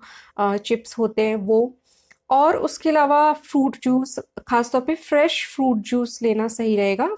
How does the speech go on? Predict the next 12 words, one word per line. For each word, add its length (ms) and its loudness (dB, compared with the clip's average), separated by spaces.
फ्रेट-, 420 -2
अ, 220 2
फ्रेश 380 -2
फ्रूट 240 -4
जूस 340 -6
आप 260 -4
थोड़े-थोड़े 380 -4
टाइम 420 -6
पर 120 -2
सिप 280 -2
सिप 380 -4
करके 420 -4